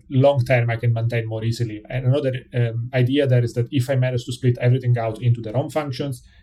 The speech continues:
then if something changes, for instance, as you said, I want maybe to swap Mastodon for something else, or maybe I want to start to include multiple sources, right? It should be easier to do it with a step function where you can just create more steps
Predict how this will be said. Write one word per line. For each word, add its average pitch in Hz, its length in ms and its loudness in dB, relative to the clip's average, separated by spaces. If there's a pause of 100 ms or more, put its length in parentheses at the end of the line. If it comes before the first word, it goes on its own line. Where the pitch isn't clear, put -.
then 123 300 2
if - 80 -14
something 131 340 2
changes, 107 460 -6
for 117 160 -8
instance, 110 300 -8
as 113 120 -2
you - 80 -14
said, 107 280 -6
I 113 80 -6
want 113 240 -4
maybe 110 180 -6
to - 100 -8
swap - 320 -6
Mastodon 113 460 -4
for - 80 -8
something 139 400 -4
else, 127 220 -2
or 127 40 -2
maybe 160 140 0
I 147 60 4
want 131 160 2
to 117 60 -2
start 123 180 -2
to 127 80 0
include 120 240 2
multiple 131 340 0
sources, - 560 -10
right? 123 220 -2 (680)
It 123 140 -2
should 139 240 0
be 135 180 0
easier 131 320 0
to 123 140 -4
do 117 160 0
it 113 140 -4
with 117 200 0
a 120 60 -6
step 123 220 -2
function 117 420 -4
where 113 100 -6
you 113 80 -4
can 113 140 -4
just 117 180 -2
create 110 320 -4
more 117 140 0
steps - 480 -6